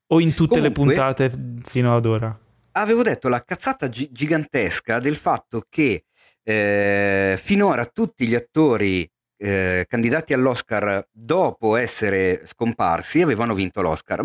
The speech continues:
Speaker 2: ma in realtà non è vero assolutamente. Cioè, io avevo nominato solo quelli che effettivamente lo avevano vinto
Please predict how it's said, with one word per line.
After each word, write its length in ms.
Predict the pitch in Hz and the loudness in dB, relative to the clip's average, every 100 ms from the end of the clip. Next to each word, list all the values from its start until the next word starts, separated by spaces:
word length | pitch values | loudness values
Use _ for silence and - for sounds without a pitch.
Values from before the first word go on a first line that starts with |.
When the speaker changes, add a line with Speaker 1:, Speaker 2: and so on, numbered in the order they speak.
| - | -2
Speaker 2:
ma 80 | 220 | 0
in 80 | |
realtà 420 | 208 208 226 233 - _ 151 | 0 0 0 -2 -4 _ -4
non 260 | 170 202 | 2 2
è 80 | 175 | 4
vero 260 | 135 170 127 | 2 2 0
assolutamente. 800 | - 113 113 95 107 82 76 - _ _ | 0 -2 -2 -2 -4 -6 -14 -20 _ _
Cioè, 240 | - 107 92 _ - | -2 -2 -2 _ -2
io 120 | 180 | 2
avevo 220 | 135 120 | 2 2
nominato 520 | 143 170 175 151 156 | 2 2 0 -2 -2
solo 260 | 151 180 180 | 0 2 2
quelli 260 | - 160 160 | 0 0 0
che 100 | 143 | -2
effettivamente 500 | 127 139 131 147 147 | -2 0 0 0 2
lo 140 | 113 | 2
avevano 320 | 110 127 120 | 2 0 -2
vinto 460 | 107 98 - 80 | -2 -6 -10 -20